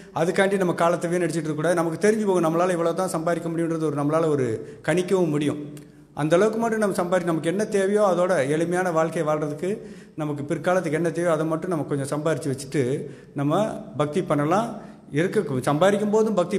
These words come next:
பண்ணலாம், ஒண்ணும் முடியாதுன்னு சொல்ல முடியல, எங்கேயுமே கிடையாது. நீங்க கம்பெனில வேலை பார்க்குறீங்களோ, இல்ல சொந்த தொழில் பண்றீங்களோ, பக்தியில என்ன, ஹரே கிருஷ்ணா மந்திரம் ஜெபம் பண்றதுக்கு என்ன இருக்கு? ஒரு மாலை ஜெபம் பண்ணலாம், ரெண்டு மாலை ஜெபம் பண்ணலாம், முடிஞ்சா நூறு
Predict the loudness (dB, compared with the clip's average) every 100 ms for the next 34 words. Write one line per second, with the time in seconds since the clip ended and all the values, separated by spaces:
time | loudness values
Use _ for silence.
0 | 0 0 2 2 0 0 0 2 0 -2
1 | -2 -2 -2 -4 -8 -14 -20 -20 _ -6
2 | -2 0 0 0 2 2 2 0 0 0
3 | 2 2 2 0 -2 -2 -2 0 0 -2
4 | -6 -12 -2 -2 0 0 0 2 0 2
5 | 0 2 2 2 0 -4 -14 -16 -4 -2
6 | 0 2 4 4 2 0 -2 0 0 0
7 | 2 2 2 0 0 0 0 0 2 2
8 | 4 4 2 0 -2 -2 -2 0 0 0
9 | 0 0 0 0 0 -2 -2 -2 -2 -2
10 | -8 -18 -4 -2 2 2 4 4